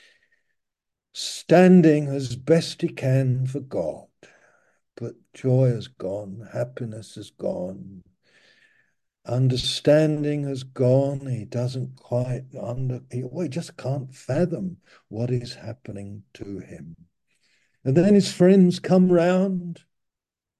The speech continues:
and they sit silent for a week, and they, they just commiserate with him.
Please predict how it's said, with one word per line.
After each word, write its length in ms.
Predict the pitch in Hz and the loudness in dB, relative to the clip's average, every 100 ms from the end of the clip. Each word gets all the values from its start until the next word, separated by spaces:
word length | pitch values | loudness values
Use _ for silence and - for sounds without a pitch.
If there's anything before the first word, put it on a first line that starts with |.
| _ _ _ _ _ _ _ _ _ _ _ _ - | _ _ _ _ _ _ _ _ _ _ _ _ -6
and 140 | 143 | 0
they 120 | 170 | 2
sit 300 | 165 - 180 | 2 0 -2
silent 640 | - - 160 170 165 170 170 _ | -2 2 2 2 -2 -4 -8 _
for 500 | _ 147 151 139 131 131 _ _ _ - | _ -2 -2 -2 -8 -14 _ _ _ -6
a 80 | |
week, 540 | 120 98 110 151 170 - - - _ - | -6 -2 4 4 4 -2 -20 -20 _ -10
and 380 | 123 127 135 | -6 -2 -2
they, 680 | 135 139 135 131 131 120 117 - _ _ _ _ _ _ | -2 -2 -4 -6 -8 -8 -10 -18 _ _ _ _ _ _
they 180 | 117 135 | -6 -4
just 540 | 143 151 131 - - - | -2 -2 -4 -10 -14 -6
commiserate 920 | - 143 151 - - 151 151 156 165 | 0 2 2 2 4 6 6 4 0
with 340 | 156 127 147 147 | -6 -2 -2 -2
him. 540 | 143 151 143 139 131 | -6 -8 -10 -12 -16